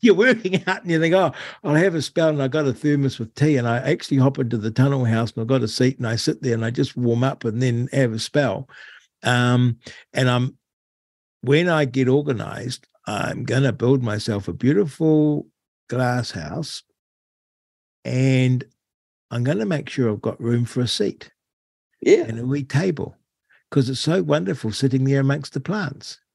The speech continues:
Speaker 2: Right. Uh, hence, like, people that can put a conservatory on
Speaker 1: Yeah.
Speaker 2: the side of their house for the same reason. You
Speaker 1: Yes.
Speaker 2: can grow your plants in there, tomatoes, whatever you like, and you sit in there and, and it's lovely and warm.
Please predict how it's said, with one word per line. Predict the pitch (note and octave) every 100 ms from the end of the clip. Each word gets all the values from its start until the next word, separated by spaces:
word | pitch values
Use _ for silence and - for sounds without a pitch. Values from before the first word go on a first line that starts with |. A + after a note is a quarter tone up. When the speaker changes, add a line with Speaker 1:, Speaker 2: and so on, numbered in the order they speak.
| _ _ -
Speaker 2:
Right. | A#2+ D3 F#2+ - - -
Uh, | -
hence, | C#3+ F#3+ F#3 - - - - -
like, | G#2+ F#2 - _ _ -
people | C#3+ D3 A2 G#2 F#2+ - -
that | F#2 -
can | - C3 G#2+ D2 F#2+ - - -
put | B2+
a | G#2
conservatory | - - - C3+ C3+ A#2+ - D#2 - _ _ _ -
on | F2+ F2 D2+
Speaker 1:
Yeah. | D#3+ C3 -
Speaker 2:
the |
side | - G#2+ G2 F2
of |
their | F2 A2+
house | A#2+ D#3+ - -
for | -
the | G#2
same | G#2 D3 C3
reason. | A#2+ D3+ D#3 D#2+ C2+ - -
You | D3
Speaker 1:
Yes. | F3
Speaker 2:
can | G#2+
grow | A2+
your | G#2 F#2
plants | - G#2 F#2 E2+ -
in | E2
there, | D2 E2+ A#2+ C#3
tomatoes, | - E2 E2 E2+ G2 F2 E2+
whatever | E2 E2 E2 D2+
you | D#2
like, | D2+ F#2+ C#3 _ - -
and | - B2 A#2 A2+ - -
you | -
sit | B2+ - C#3
in | A#2 A2+
there | A#2+ A#2+ C#3 - _ -
and, | C#3
and | C3+ C3+
it's | C3 -
lovely | C3 C3+ C3
and | C3 C3
warm. | D#3 G#3 -